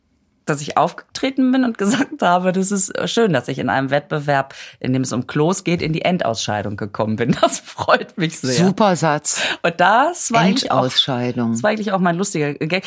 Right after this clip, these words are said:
Speaker 1: Ich bin Zweite geworden.
Speaker 2: Wer hat gewonnen?
Speaker 1: Carsten. Carsten, wirklich sehr lustiger Typ, der aber da nichts draus gemacht hat. Der ist dann, äh, als Animateur in Robinson Club gegangen.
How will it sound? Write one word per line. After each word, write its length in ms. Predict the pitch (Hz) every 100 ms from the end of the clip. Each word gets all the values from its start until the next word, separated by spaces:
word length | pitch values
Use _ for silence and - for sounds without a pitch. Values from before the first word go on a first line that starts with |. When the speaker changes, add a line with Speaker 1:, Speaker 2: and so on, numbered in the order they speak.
| - 185
Speaker 1:
Ich 60 |
bin 140 | 202 220
Zweite 320 | 226 226 143
geworden. 380 | 104 104 107 104 _ _ _ - - - 190 165 -
Speaker 2:
Wer 120 | 180
hat 100 | 185
gewonnen? 400 | 160 151 147 123 - - - - - - - - - - - _
Speaker 1:
Carsten. 560 | - 147 165 - - 269 - - _ _ -
Carsten, 640 | - 180 220 - 269 262 180
wirklich 480 | 220 262 254 - -
sehr 240 | 180 214 226
lustiger 480 | 214 - 202 196
Typ, 280 | - 254 -
der 120 | 233
aber 160 | 220 214
da 100 | 208
nichts 220 | 208 202
draus 260 | 190 185 -
gemacht 320 | 151 107 -
hat. 160 | 107 123
Der 80 |
ist 120 | 131 170
dann, 200 | 165 156
äh, 300 | 147 151 151
als 160 | 139 -
Animateur 840 | 170 190 160 - - 113 147 -
in 180 | 254 381
Robinson 540 | 196 107 104 104 98
Club 240 | 98 101 -
gegangen. 460 | 110 113 110 110